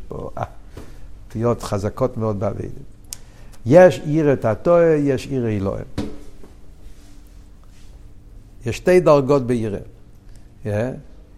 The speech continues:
יש עיר את הטועה, יש עיר אלוהים. עיר את הטועה זה יראה פשוטה. יראה של קבול הסייל. פרק מ"א של תניא. יראה של קבול הסייל, מלכות שמיים,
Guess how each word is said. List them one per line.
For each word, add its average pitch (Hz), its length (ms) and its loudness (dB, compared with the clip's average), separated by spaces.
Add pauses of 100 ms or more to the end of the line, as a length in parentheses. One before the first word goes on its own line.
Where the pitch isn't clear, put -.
(160)
יש 127 280 2
עיר 135 240 0
את 107 120 -4
הטועה, 180 320 2
יש 151 260 -4
עיר 127 160 -4
אלוהים. 104 340 -4 (880)
עיר 165 220 4
את - 140 -2
הטועה 131 460 -2 (300)
זה 120 120 -6
יראה 135 200 0
פשוטה. 127 460 -4 (1080)
יראה 120 280 0
של 120 140 -6
קבול 120 320 0
הסייל. 113 340 -4 (600)
פרק 123 220 -2
מ"א 127 320 0
של 117 160 -8
תניא. 113 360 -2 (400)
יראה 117 300 2
של 104 340 -6
קבול 98 260 -4
הסייל, 143 440 -4
מלכות 107 320 -2
שמיים, 139 500 0